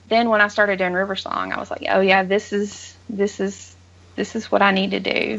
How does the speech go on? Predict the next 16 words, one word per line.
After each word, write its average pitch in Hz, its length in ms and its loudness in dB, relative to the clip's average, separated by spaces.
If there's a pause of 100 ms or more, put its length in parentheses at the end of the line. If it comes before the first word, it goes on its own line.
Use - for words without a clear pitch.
because, 190 260 2
I - 120 0
mean, 196 320 2
I 202 140 6
love 220 400 2
her. 180 200 -4
She's - 600 -6 (340)
pretty 262 220 2
much 214 320 2
my 196 100 0
favorite 190 420 0
character. 185 480 2
I 202 40 0
mean, 190 160 0
I 208 100 2
don't 226 300 2